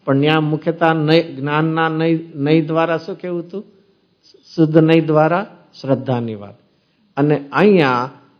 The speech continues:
એ ભાવશ્રુત જ્ઞાન દ્વારા જ્ઞાનની વાત અને એને સ-, જીન શાસનની અનુભૂતિ. ગુરુદેવ આમાંથી પણ પ્રશ્ન કાઢ્યા ને ઘણા થાય. બસ આટલો આત્માને જાણ્યો એનું નામ બધું જ આવી ગયું.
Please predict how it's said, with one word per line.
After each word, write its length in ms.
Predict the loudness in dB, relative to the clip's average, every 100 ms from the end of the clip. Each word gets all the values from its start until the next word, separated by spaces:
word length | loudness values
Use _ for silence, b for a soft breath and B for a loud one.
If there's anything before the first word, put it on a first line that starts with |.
| _
એ 80 | -4
ભાવશ્રુત 840 | -4 -4 0 2 2 0 -6 -4 -2
જ્ઞાન 500 | -2 -4 -4 -4 -2
દ્વારા 440 | 2 2 0 -6 -16 b b _
જ્ઞાનની 680 | -6 -2 0 0 -2 -4 -4
વાત 300 | -6 -8 -12
અને 220 | -14 -8
એને 440 | -4 -2 -2 -6 -16 _ _ _ _ _ -14
સ-, 220 | -14 -14
જીન 440 | -4 2 4 4
શાસનની 840 | 0 -2 -2 -2 -4 -10 -10 -12 -14
અનુભૂતિ. 640 | -16 -20 -20 -20 _ -20 _ _ _ _ _ _ _
ગુરુદેવ 400 | -8 -4 -4 -4
આમાંથી 340 | -6 -8 -8 -10
પણ 160 | -12
પ્રશ્ન 380 | -12 -16 -18 -18
કાઢ્યા 300 | -16 -16 -16
ને 100 | -18
ઘણા 300 | -16 -14 -14
થાય. 120 | -16
બસ 220 | -8 -6 -6 -12 _ _ _ _ _ -12
આટલો 160 | -4
આત્માને 640 | -4 -4 -6 -6 -4 -4 -2
જાણ્યો 380 | -2 -2 -4
એનું 340 | -6 -8 -6 -6
નામ 260 | -6 -8 -10 -12
બધું 340 | -8 -4 0 2
જ 60 |
આવી 220 | 0 0
ગયું. 200 | -4 -10